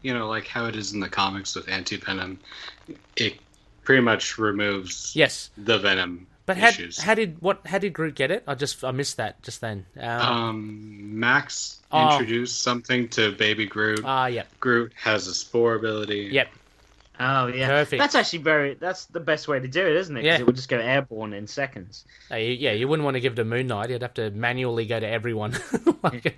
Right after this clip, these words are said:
Speaker 3: Yeah. And no one will want it 'cause he smells like shit
Speaker 2: <laughs> Yeah,
Speaker 3: anyway. So they're like,
Speaker 2: exactly.
Speaker 3: "Please,
Speaker 2: Exactly.
Speaker 1: Fact.
Speaker 3: I'll just be Venom."
Speaker 2: Yeah. So, so Doctor Strange doesn't sound like Benedict Cumberbatch, but he does have a,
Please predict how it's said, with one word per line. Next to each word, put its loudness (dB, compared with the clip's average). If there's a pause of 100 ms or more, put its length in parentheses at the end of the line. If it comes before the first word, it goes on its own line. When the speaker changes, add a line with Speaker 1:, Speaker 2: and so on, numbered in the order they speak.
(160)
Speaker 3:
Yeah. 0 (1300)
And -2
no 8
one 8
will 4
want 6
it 0
'cause -8
he -6
smells -2
like -4
shit 6
Speaker 2:
<laughs> 12
Yeah, 2
Speaker 3:
anyway. 4
So 0
they're -4
like, -6
Speaker 2:
exactly. -2
Speaker 3:
"Please, -12
Speaker 2:
Exactly. -10
Speaker 1:
Fact. 0
Speaker 3:
I'll -2
just -10
be -4
Venom." -6 (140)
Speaker 2:
Yeah. -10 (4000)
So, -4
so 6
Doctor -2
Strange 4
doesn't 2
sound 0
like 0
Benedict -2
Cumberbatch, -4
but 4
he 0
does 4
have 0
a, 2